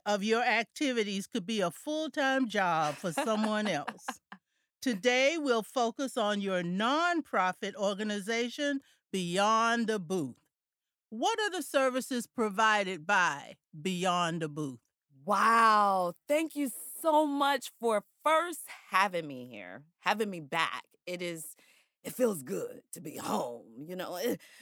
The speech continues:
Speaker 2: feels good to be home again. Just in the seat, enjoying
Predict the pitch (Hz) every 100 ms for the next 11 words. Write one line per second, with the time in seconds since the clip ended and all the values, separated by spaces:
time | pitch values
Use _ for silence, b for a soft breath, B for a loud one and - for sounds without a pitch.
0 | B B _ _ _ _ - - 466 -
1 | 466 - 480 466 - 494 427 370 330 294
2 | 294 320 - _ _ _ _ - 494 -
3 | 508 494 - - 262 226 240 - - _
4 | _ _ _ - 359 339 226 - 349 381
5 | 320 262 240 294